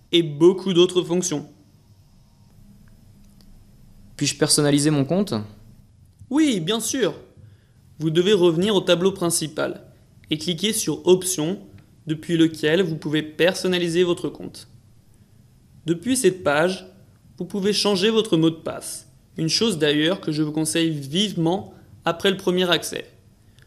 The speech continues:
Speaker 1: En revenant sur Options, vous pouvez personnaliser les modalités de sécurité du compte en demandant par exemple de recevoir un S M S à chaque accès ou autoriser la connexion depuis un seul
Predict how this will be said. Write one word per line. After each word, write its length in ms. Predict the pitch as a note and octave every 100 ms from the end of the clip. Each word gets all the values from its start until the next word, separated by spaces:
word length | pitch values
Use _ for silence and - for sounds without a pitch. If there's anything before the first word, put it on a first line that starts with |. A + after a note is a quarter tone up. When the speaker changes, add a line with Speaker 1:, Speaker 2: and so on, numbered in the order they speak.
| - _ - -
Speaker 1:
En 180 | E3+
revenant 420 | F#3 A#3 G3+ F#3+ A3+
sur 300 | - E3 -
Options, 540 | G3 G3 E3 F3 G3+ -
vous 100 | F3
pouvez 260 | F#3 F#3 G3+
personnaliser 800 | A3 A#3 G#3+ G3 F3+ D#3+ D3+
les 120 | F3 D#3+
modalités 520 | E3+ F3+ E3+ - F#3+
de 120 | F#3
sécurité 580 | - F#3+ - D#3+ D#3 E3+
du 140 | D3+
compte 400 | C#3+ D#3 F#3 - - _ _ -
en 140 | G3+ A3+
demandant 420 | A3 F3+ D3+ D3
par 160 | G3+ A3+
exemple 560 | E3+ C#3+ C#3+ F3+ - - _ _ -
de 80 | A#3
recevoir 480 | A3+ A3 F3 F3+ E3
un 140 | D#3
S 220 | G#3 G#3+ E3+
M 120 | D3+
S 360 | E3 F#3 - - - - -
à 120 | F#3+
chaque 280 | - A#3 G#3+
accès 560 | F3 - D#3 E3 - - _ -
ou 80 | G3+
autoriser 540 | G3 G3 F3+ E3 G3
la 80 | E3
connexion 560 | - F#3 E3+ - F3
depuis 320 | F#3+ F3+ E3+ - -
un 120 | B3
seul 560 | B3 - D#3 F3 -